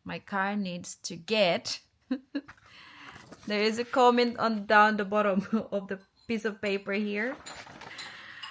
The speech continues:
It needs front tires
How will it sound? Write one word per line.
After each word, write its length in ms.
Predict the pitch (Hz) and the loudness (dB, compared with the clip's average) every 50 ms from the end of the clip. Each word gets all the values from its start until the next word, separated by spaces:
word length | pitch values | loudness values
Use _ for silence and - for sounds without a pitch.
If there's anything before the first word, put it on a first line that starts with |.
| - - _ | -16 -18 _
It 180 | - - - - | -6 -6 -6 -6
needs 640 | - - 220 240 262 277 294 294 269 - - - - - - _ _ | -6 -2 0 2 2 2 2 0 -2 -6 -12 -14 -18 -20 -20 _ _
front 540 | - - - - 220 220 220 226 220 220 - | -20 -16 -2 2 4 4 4 4 2 -4 -8
tires 760 | - - 202 185 170 170 196 240 302 330 - - - - - | -4 0 2 2 4 4 2 2 0 -2 -4 -6 -8 -10 -10